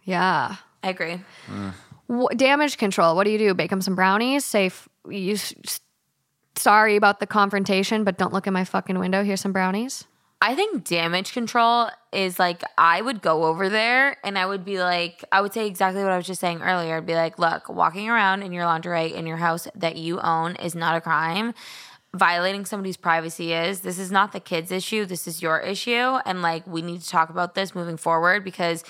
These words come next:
Speaker 2: if everything I do in my house is gonna be viewed, then, like, that's a fucking issue."
Speaker 1: Yeah.
Speaker 2: You know what I mean? I'd be like, "What do you do in your house that you don't want anybody to see?"
Speaker 1: Completely agree. The fact she has curtains on her windows and stuff too. I don't know. Maybe,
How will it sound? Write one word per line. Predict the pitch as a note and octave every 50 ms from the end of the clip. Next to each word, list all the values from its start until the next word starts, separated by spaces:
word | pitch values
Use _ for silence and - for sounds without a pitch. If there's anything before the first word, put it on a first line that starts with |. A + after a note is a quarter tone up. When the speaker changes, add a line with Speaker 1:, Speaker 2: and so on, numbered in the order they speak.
| - - - - - - - - _ -
Speaker 2:
if | G#3+ G3+ - - _
everything | - F#3+ F#3+ F#3 G3+ A3+ A3+ - B3 A#3+
I | A#3+ A#3
do | G#3+ A#3+ A#3+
in | A#3+
my | A#3+ A#3+ A#3
house | A#3+ B3 B3 B3+ C4 C4 -
is | A#3 G3
gonna | G3 A3 A3
be | A3+ A#3 A3+
viewed, | G3 G3+ A#3 A#3+ B3 B3 B3+ B3+ A#3 F#3+ F#3
then, | G3 F#3+ F#3 F3+
like, | F3 E3+ E3+ E3+ E3 - - - - - - -
that's | - E3+ F3 G3+ - -
a | -
fucking | A#3 - B3+ A#3 - - F#3 E3+ - -
issue." | - E3+ E3+ E3 - - - D#3 C#3 F2 - - G#3 A3 -
Speaker 1:
Yeah. | A3 G#3+ G3+ F#3 F3+ D#3+ F#3+
Speaker 2:
You | G3
know | G3+ G3
what | G3 F#3+
I | F#3 F3+ F3
mean? | E3+ E3+ E3 E3 E3 F3 G#3 A#3 C4 B3+ - - - - - - -
I'd | G#3 G#3
be | A3+ A#3
like, | A3 G3+ G3 F#3+ -
"What | F3+ F3 F3+ G3
do | B3+ C4
you | A#3+ B3+ C#4+
do | A3+ A3+ G#3+
in | G3 F3+
your | F3 F3 F3+
house | F#3 F#3 F3+ -
that | - -
you | -
don't | E3 E3+ E3
want | D#3+ E3 E3
anybody | - - F#2+ - - - - -
to | - -
see?" | - - F2 - - - - - _ _ _ _ _ _ _ _ _ _ _ _ _ _ - - _
Speaker 1:
Completely | - - A3 G3+ G#3 G#3 G#3 G3+
agree. | G3 F#3+ G3+ G3 F#3+ F#3+
The | F3+ A3
fact | - C4 C4+ B3+
she | - - B3+
has | G#3+ G#3 G3+ -
curtains | - - - G#3 G3+ G3 G3+ G3 F#3+
on | F#3+ F#3+
her | F#3 F#3
windows | F#3 F#3 G3 G3 F#3+ F#3
and | F#3+ F#3+ F3+
stuff | - F#3 F3+ -
too. | - - G3 F#3 F3+
I | - G#3+
don't | A#3 A#3
know. | G#3+ G3 F#3+
Maybe, | F#3+ G3 F#3+ A3+ A#3+ A#3+ -